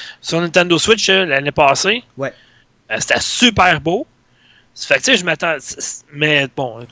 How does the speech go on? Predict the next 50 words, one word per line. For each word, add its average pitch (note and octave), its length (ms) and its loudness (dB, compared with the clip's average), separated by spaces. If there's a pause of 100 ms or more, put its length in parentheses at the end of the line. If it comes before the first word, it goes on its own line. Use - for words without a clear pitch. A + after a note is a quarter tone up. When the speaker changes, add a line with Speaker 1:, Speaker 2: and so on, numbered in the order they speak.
(120)
Speaker 1:
venant E3 140 2
de E3+ 120 -2
Nintendo, D#3 380 0
je D#3+ 40 -4
m'attends C#3 260 -2
pas D3+ 120 2
à D3+ 40 2
grand-chose D3+ 340 0
non C#3 160 -6
plus G3+ 160 -2
parce F3+ 160 0
que, B2+ 260 2 (500)
écoute, F#3 240 2 (100)
là, B2+ 280 -4
moi, E3+ 160 -2
je C#3+ 80 -4
m'excuse, G3+ 460 2
là, A3 160 2
mais C#3+ 220 0 (520)
payer F#3 240 4
quatre-vingt-cinq A#3+ 680 0
dollars G#3 280 2
pour - 120 -14
trois G3+ 380 2
jeux, F#3+ 280 -2 (400)
quand D3+ 160 2
il F3 80 4
aurait E3+ 140 4
pu A3+ 120 -2
se - 80 -2
forcer G#3+ 240 0
d'en F#3+ 120 2
mettre F3 200 -4
au E3+ 40 0
moins F#3+ 180 0 (120)
un G3 180 6
quatrième. F3 640 -2 (400)
Speaker 2:
Ouais. B2+ 80 -4 (200)
Speaker 1:
Parce C3 160 -4
qu'ici, - 300 2
on F#3 160 4
parle, A3 400 4
dans F3+ 100 -2
le D#3+ 60 -4
fond, G#3+ 320 -4
de F3+ 80 -6
la D3+ 80 0
compilation E3+ 580 -2
de F#3+ 60 -8
Mario, E3+ 480 0